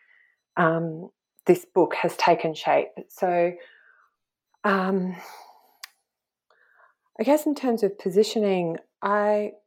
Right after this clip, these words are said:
learnt, have learnt a lot, is my positioning, is one of learning. And I've learned a lot from the, um, Aboriginal women who I've met and also the Aboriginal men I have met as well. Um,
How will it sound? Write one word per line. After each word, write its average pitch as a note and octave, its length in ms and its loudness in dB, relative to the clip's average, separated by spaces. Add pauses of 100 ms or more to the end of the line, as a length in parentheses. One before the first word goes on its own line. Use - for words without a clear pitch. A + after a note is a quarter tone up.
(600)
learnt, G#3+ 320 0
have F#3+ 240 -6
learnt G3 260 0
a D#3+ 60 -8
lot, D#3+ 280 2 (180)
is F3+ 180 0
my F3 220 2
positioning, E3+ 800 -2
is E3 140 -6
one F3 200 6
of D#3+ 120 -8
learning. E3 460 0 (680)
And F3 520 -2
I've F#3 160 -2
learned F#3 180 2
a F3+ 40 -6
lot A3 420 0
from F3 580 -2 (120)
the, E3+ 380 0 (360)
um, E3 340 -8 (120)
Aboriginal F3+ 500 -2
women G3+ 320 2
who F#3+ 180 -2
I've F3 260 -2
met - 240 2 (120)
and F3+ 400 0 (180)
also F3 600 0
the F3 160 0
Aboriginal E3+ 540 -2
men G3 340 0
I F#3 200 -2
have F3 160 -6
met E3+ 320 0
as E3+ 180 -10
well. F#3+ 340 0 (760)
Um, E3 540 0